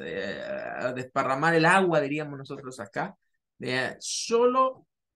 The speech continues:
que no se puede hacer el jueves, el, el, el martes, le dice. "Podemos hacerlo otro día." Bueno, es eso, ¿verdad? Eh, tratar de arruinar, arruinar los planes que ya estaban. Apple of discord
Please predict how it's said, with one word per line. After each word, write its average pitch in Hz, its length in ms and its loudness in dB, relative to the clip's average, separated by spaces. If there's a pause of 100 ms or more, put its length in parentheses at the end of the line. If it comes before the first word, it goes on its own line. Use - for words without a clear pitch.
que 160 520 0
no 185 180 -2
se 202 140 -4
puede 226 360 0
hacer 214 300 -2
el 220 120 -6
jueves, 247 540 -4
el, 160 180 0
el, 156 260 -2
el 143 420 -2
martes, 220 400 -2
le 117 80 -2
dice. 113 340 -8
"Podemos 214 300 -2
hacerlo 226 240 -2
otro 208 220 -2
día." 247 360 -2 (1080)
Bueno, 117 180 -8
es 139 200 -4
eso, 185 340 2
¿verdad? 107 300 -4
Eh, 123 360 -4
tratar 165 480 0
de 214 120 2
arruinar, 147 600 2 (120)
arruinar 135 520 -2
los 156 220 -2
planes 160 400 0
que 123 140 -8
ya 127 100 -4
estaban. - 340 -8 (2000)
Apple 170 500 2
of 131 280 0
discord 156 560 0